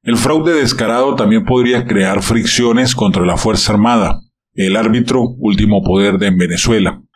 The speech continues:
El alto mando ha permanecido leal a la memoria de Chávez.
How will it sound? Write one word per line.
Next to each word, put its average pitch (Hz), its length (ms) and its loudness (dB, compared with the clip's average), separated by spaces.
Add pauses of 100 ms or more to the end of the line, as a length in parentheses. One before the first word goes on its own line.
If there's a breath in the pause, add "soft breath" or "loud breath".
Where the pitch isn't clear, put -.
(120)
El 101 200 0
alto 110 300 0
mando 117 380 4
ha 110 60 2
permanecido 104 600 2
leal 104 380 2
a 110 60 0
la 92 120 0
memoria 92 440 2
de 90 140 0
Chávez. - 680 -2